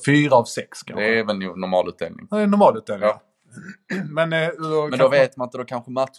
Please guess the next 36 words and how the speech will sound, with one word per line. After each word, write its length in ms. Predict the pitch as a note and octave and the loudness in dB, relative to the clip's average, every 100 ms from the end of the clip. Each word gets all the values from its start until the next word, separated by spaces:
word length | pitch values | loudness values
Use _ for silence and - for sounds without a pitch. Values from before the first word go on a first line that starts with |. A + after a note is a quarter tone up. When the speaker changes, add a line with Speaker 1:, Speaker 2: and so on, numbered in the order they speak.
| C3 | -8
Speaker 2:
har 60 | A#2+ | -8
blivit 180 | A#2 A#2 | -8 -8
annorlunda 580 | A#2 A#2+ A2+ A2+ A2 A2 | -10 -12 -18 -20 -4 -2
och 60 | |
det 80 | A2+ | -2
andra 240 | A2 G#2+ A2 | -4 -4 -2
laget 300 | G#2+ G#2 - | -2 -2 -10
hade 120 | G2+ | -10
behövt 300 | G#2 G2+ - | -10 -10 -12
ligga 220 | G#2 G#2 | -8 -8
på 300 | - G#2 G2+ - | -8 -10 -10 -12
för 80 | |
ett 100 | G2 | -14
mål 80 | G2+ | -6
Speaker 1:
Kanske. 360 | C#3 F#3 F#2+ F#2 | -4 -2 -2 -6
Speaker 2:
och 80 | F#2 | -6
så 100 | G2 | -4
här. 240 | F#2 E2 | -2 -4
Speaker 1:
Kanske. 220 | B2+ F#3+ G2+ | -8 -12 -12
Speaker 2:
Det 60 | |
är 40 | G2 _ _ | -14 _ _
s-, 100 | - | -20
Speaker 1:
Ja. 140 | A2 A2+ | -18 -18
Speaker 2:
svårt 320 | - A#2 G#2 | -8 -6 -6
att 80 | G#2+ | -10
säga 260 | G#2 G#2 - | -6 -4 -4
om. 140 | - _ - | -8 _ -20
Speaker 1:
Ja. 180 | - _ _ _ _ _ | -20 _ _ _ _ _
Speaker 2:
Men 140 | A#2+ A#2+ | -2 0
det 60 | |
är 60 | B2+ | 0
klart, 240 | - G2 - | 2 0 -2
det 60 | |
sticker 380 | - A#2 A#2 G2+ | -8 -8 -4 -6
ut 80 | F#2 | -2
straffmissarna. 680 | G#2+ F#2+ F#2+ F#2 F2+ F2 | 0 0 -2 -8 -6 -8